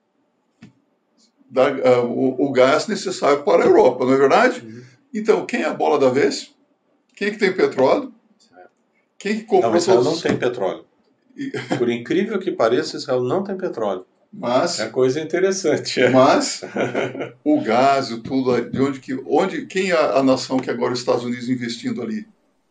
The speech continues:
Speaker 1: Comprando um campo petrolífero ali?
Speaker 2: Israel.
Speaker 1: Israel. Interessante isso. Talvez o petróleo seja de Israel, seja do mundo <laughs> árabe, beleza. O fato é que hoje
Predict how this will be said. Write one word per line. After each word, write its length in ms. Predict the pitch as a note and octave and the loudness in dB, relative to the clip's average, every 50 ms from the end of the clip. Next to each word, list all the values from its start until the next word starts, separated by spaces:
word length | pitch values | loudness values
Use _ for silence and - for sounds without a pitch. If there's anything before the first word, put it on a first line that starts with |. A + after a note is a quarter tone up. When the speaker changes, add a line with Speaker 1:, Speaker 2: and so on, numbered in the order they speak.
| _ _ _ _ | _ _ _ _
Speaker 1:
Comprando 380 | _ - B2 - C3+ C3 C3 C3 | _ -12 -6 -2 0 2 2 2
um 80 | B2+ B2 | 0 0
campo 260 | - D3+ D#3 D#3 - | -2 -4 -4 -4 -2
petrolífero 680 | - C#3+ C3 - C#3+ B2 A#2 A#2 A#2 A#2 - - C3 A2+ | -4 -4 -2 -2 -4 -4 -2 -2 -4 -4 -6 -10 -10 -10
ali? 260 | G#2 G#2+ A2 - - _ _ _ _ _ _ _ _ _ _ _ _ _ _ _ _ | -8 -10 -12 -14 -16 _ _ _ _ _ _ _ _ _ _ _ _ _ _ _ _
Speaker 2:
Israel. 420 | _ _ F#2 F2+ F#2+ A2+ - - _ _ _ C3 | _ _ -20 -16 -16 -16 -16 -18 _ _ _ -20
Speaker 1:
Israel. 680 | B2 - - A#2+ D#3+ A3+ D#4+ D#4 D4 D4+ D4+ C#4 - - _ _ _ _ _ _ _ _ _ _ | -20 -20 -16 -12 -10 -8 -8 -8 -8 -8 -10 -12 -12 -16 _ _ _ _ _ _ _ _ _ _
Interessante 920 | A3+ A#3 - - - D4+ E4 E4+ D4+ - - C4+ F4 G4 G4+ F#4+ - - | -6 -4 -4 -2 -2 0 0 0 0 -2 -2 -2 0 0 0 -2 0 0
isso. 440 | E4 C#4+ A#3 F#3 - - - - - _ _ _ _ _ _ | 2 2 2 0 -2 -8 -12 -16 -20 _ _ _ _ _ _
Talvez 320 | - D3+ C#3 C3 C3+ D3 F3 | -2 0 2 2 2 0 0
o 80 | F3+ | -2
petróleo 400 | - E3 - - - D#3 G3 - | -2 -4 -2 0 2 2 2 2
seja 220 | - - D4+ G3+ - | 2 0 0 0 0
de 80 | - | 0
Israel, 340 | C3 B2+ C3+ A#2 B2 C#3 D3+ | 2 2 4 6 6 6 4
seja 220 | - - C3+ - | 4 2 0 0
do 100 | - - | 0 0
mundo 320 | F3 F3+ - A#2+ - - - | 0 0 2 2 2 2 4
<laughs> 0 | |
árabe, 380 | A2+ - - - - - - | 2 2 2 2 2 0 4
beleza. 340 | B2 C#3+ C3+ C3 C#3 C3+ C3 - - - - _ _ - | 6 6 6 6 6 2 0 -4 -10 -18 -20 _ _ -4
O 160 | D#3+ D#3 D#3+ | -4 -4 -4
fato 640 | - _ _ - D#3+ F3 F3+ F3 F3 - - D#3+ D3 | -8 _ _ 0 2 2 2 0 -4 -6 -2 0 2
é 280 | C3 A#2 G2+ - - - _ _ _ | 2 2 0 -4 -8 -14 _ _ _
que 400 | - - - B2 A2+ G#2+ A2+ - _ _ _ _ _ _ _ _ _ | -6 -2 0 0 0 0 -2 -8 _ _ _ _ _ _ _ _ _
hoje 560 | - - C#3+ D#3+ D3 B2 A#2 G#2 G#2 G#2 F#2+ | -6 -4 -2 0 0 0 -2 -4 -8 -12 -14